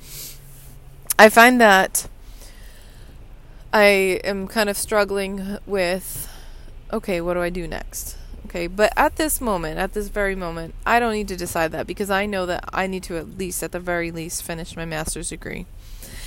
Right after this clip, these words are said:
And then after that, I want to decide, "Okay, what, what path am I gonna go on?" I'm either gonna go and I wanna become a director of music,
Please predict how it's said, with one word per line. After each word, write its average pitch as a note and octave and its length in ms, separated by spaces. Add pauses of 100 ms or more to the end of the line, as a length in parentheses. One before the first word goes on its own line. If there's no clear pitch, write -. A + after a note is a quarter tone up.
(240)
And G#3+ 200
then G#3+ 240
after A#3 420
that, E3 440 (1160)
I F#3 380
want F#3 340
to F#3 300 (300)
decide, E3+ 760
"Okay, F3+ 280
what, F3+ 360
what F#3+ 320
path G3+ 300
am G3 100
I F3+ 60
gonna F3 180
go F3 160
on?" D#3+ 220
I'm F3+ 160
either F3+ 200
gonna F3+ 200
go F3 380
and E3+ 460 (120)
I F3+ 60
wanna F3 220
become E3+ 300
a E3 60
director F3 460
of G#3 60
music, E3+ 520